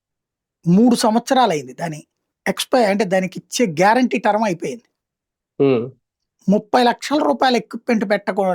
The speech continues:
Speaker 1: ఆ, మెయింటెనెన్స్ పెట్టక అది మూతపడిపోయింది, అది నాశనం అయిపోయింది.
Speaker 2: హ్మ్. హ్మ్.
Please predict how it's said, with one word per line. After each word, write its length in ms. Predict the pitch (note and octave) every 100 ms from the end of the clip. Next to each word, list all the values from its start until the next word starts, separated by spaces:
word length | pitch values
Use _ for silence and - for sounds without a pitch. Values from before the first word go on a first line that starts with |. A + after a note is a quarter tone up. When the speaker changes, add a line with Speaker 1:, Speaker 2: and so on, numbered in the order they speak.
| F3
Speaker 1:
ఆ, 300 | - F3+ E3
మెయింటెనెన్స్ 500 | D3+ A3 A#3 A3 G3 -
పెట్టక 300 | E3+ - A3+ F#4+ _ _ - _ -
అది 120 | G3+
మూతపడిపోయింది, 640 | F#3 G3+ F#3+ D3+ - _ _ _ _ _ F#3+
అది 120 | F3
నాశనం 320 | F3+ F#3 F3
అయిపోయింది. 460 | C#3 - - C#3 B2
Speaker 2:
హ్మ్. 100 | B2+ _ _ _ _ -
హ్మ్. 320 | C#3 B2+ A2+